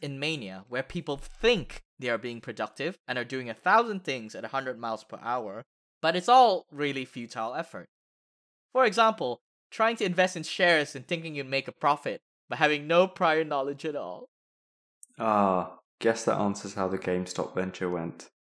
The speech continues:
Speaker 1: <laughs> No comment. Um, in addition,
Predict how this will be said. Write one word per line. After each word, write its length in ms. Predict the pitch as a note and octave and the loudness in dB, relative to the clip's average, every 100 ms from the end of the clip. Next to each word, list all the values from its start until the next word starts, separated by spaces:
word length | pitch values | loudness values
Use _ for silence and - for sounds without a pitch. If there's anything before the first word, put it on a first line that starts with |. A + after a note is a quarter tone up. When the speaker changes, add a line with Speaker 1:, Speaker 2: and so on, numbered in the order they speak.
| - | -6
Speaker 1:
<laughs> 160 | B3 - C4+ - F4 C#4+ - - C#4+ - _ D4 _ _ _ - - - _ - | -4 4 4 4 2 2 2 -6 -6 -6 _ -20 _ _ _ -20 -20 -20 _ -10
No 200 | E3+ D3+ | -8 -6
comment. 480 | - E3 D3 D3+ E3 _ _ _ _ _ - _ - | -4 -4 -4 -12 -18 _ _ _ _ _ -20 _ -2
Um, 320 | F#3+ F#3 F#3+ _ _ G#3+ | 0 -2 -4 _ _ -6
in 140 | G3 | -4
addition, 600 | F#3+ G#3+ G#3+ - B2 A#2 | 0 2 2 0 -8 -10